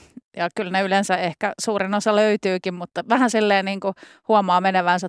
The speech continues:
tuolla, että ei vitsi, toivottavasti mä nyt en ainakaan kännykkää tai lompakkoa jätä mihinkään. Et, et, niinku, ei mitään kauhean arvokasta, <laughs> arvokasta tai tärkeää tulisi hukattua. Että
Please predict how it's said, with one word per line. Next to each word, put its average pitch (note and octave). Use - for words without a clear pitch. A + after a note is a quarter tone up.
tuolla, F3
että -
ei G#3
vitsi, G3+
toivottavasti F#3+
mä F#3+
nyt F#3
en F#3
ainakaan F#3
kännykkää F#3
tai E3+
lompakkoa F3
jätä C3
mihinkään. -
Et, F#3+
et, F#3+
niinku, G#3+
ei G3+
mitään G#3+
kauhean A3+
arvokasta, B3+
<laughs> -
arvokasta A#3+
tai G#3+
tärkeää F#3+
tulisi F3+
hukattua. -
Että -